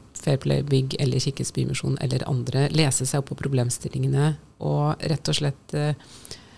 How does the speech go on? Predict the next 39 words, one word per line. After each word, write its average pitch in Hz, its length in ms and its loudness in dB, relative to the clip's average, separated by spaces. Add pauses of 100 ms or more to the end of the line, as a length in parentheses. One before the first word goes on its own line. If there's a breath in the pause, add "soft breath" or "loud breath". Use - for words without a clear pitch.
(200 loud breath)
ja, 123 160 0 (140)
våge 143 360 4
å 156 60 4
se 139 200 2 (120)
da, 311 160 0 (200)
våge 175 320 2
å 180 240 0
ta - 200 -2
inn 151 200 2
over 143 180 0
seg 185 300 2
hvordan 156 600 2
det 156 80 -2
situasjonen 151 520 -2
faktisk - 640 -8
er, 160 260 0 (560 loud breath)
og 185 80 -2
se - 160 0
hva 160 400 2
gjør 160 160 4
vi 156 160 4
hos 160 160 0
oss, - 160 2 (300)
hva 190 100 2
gjør 196 160 4
vi 165 180 4
på 165 140 -2
vårt 147 240 0
Nav-kontor, 170 720 2
hva 170 160 4
gjør 160 160 6
vi 151 400 2
i 156 160 2
denne 143 720 2
barnevernstjenesten 143 800 0
eller 143 400 -2
i 147 160 0 (560)
dette - 240 -4
behandlingsapparatet, 143 1160 -2